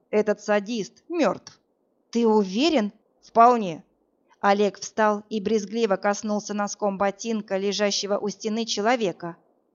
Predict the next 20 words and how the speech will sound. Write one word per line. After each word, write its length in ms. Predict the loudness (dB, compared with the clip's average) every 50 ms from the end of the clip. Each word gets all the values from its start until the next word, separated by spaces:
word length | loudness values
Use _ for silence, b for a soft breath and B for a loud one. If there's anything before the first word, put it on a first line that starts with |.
| -8
Вне 300 | -6 -2 0 0 0 0
всякого 460 | -2 0 0 0 0 0 0 0 0
сомнения, 800 | -2 0 0 0 0 0 0 0 0 0 0 0 0 -2 -2 -2 -2
это 220 | -2 -2 -2 -2
был 220 | 2 2 2 2 2
Влад. 280 | 0 0 0 0 -2 _ _ _ _ _ _ _ _ -20 -20 _ _ -12
В 120 | -10 -6 0
голове 460 | 4 4 6 6 6 4 4 0 0
его 220 | 0 0 0 0 0
зияла 500 | -2 -2 -4 -2 2 2 2 2 2 2
огромная 580 | 2 2 2 6 4 4 6 6 4 2 4
рана, 440 | 4 4 4 2 2 -2 -4 -8 -8 _
светлые 560 | -18 -12 -4 -2 -2 -2 -2 -2 -2 -2 -2
волосы 460 | 0 0 0 2 2 0 -2 -6 -12
слиплись 500 | -18 -14 -6 -4 -4 -4 -4 -6 -6 -4
от 140 | -4 -4 -4
крови. 440 | -4 -4 -2 -2 -2 -2 -6 -10 -12 _ _ _ _ _ _ _ _ _ _ 2
"Как 240 | 4 4 6 6 4
это 200 | 0 0 0 -2
случилось?" — 720 | 2 2 2 2 2 2 2 4 4 2 2 -2 -8 -18